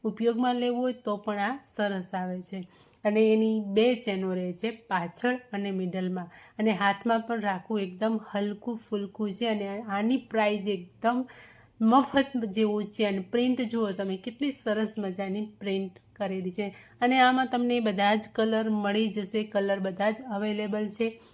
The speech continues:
તો અહીંયા હું તમને બધા જ કલર દેખાડું.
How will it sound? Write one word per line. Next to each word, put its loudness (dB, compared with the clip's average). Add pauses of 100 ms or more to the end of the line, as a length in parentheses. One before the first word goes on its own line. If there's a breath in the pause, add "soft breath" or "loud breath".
(160 loud breath)
તો -4
અહીંયા 0
હું -4
તમને -2
બધા 0
જ -2 (120)
કલર -2
દેખાડું. -8